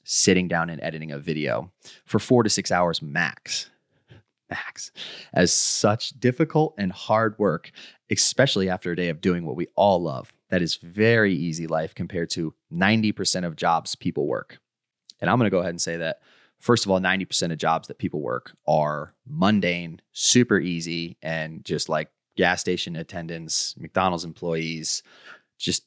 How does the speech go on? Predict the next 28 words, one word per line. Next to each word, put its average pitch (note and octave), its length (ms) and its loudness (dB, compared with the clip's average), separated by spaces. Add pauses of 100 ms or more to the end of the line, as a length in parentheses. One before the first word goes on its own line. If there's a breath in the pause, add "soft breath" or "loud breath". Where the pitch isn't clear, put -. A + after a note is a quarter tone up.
(1000)
setup - 500 4
jobs, - 460 -8
something A#2 260 2
to G2+ 80 0
get F#2+ 160 0
a F#2+ 40 0
little G2 180 -4
bit G2 100 -6
of F#2+ 60 -6
money. E2+ 320 -4
It's, D2 160 -6
like, E2 100 -8
right F#2 160 4
out F2 160 2
of E2 100 -2
high E2 120 -6
school D#2+ 220 -6
and D#2 80 -10
stuff. E2 200 -6
So F2 80 -4
that, F#2 140 -2
that's, A2+ 240 0
like, F2 180 -4
ninety E2 220 -6
percent - 240 -6
of A#1 40 -12
the G#1 60 -16
jobs. A#1 380 -6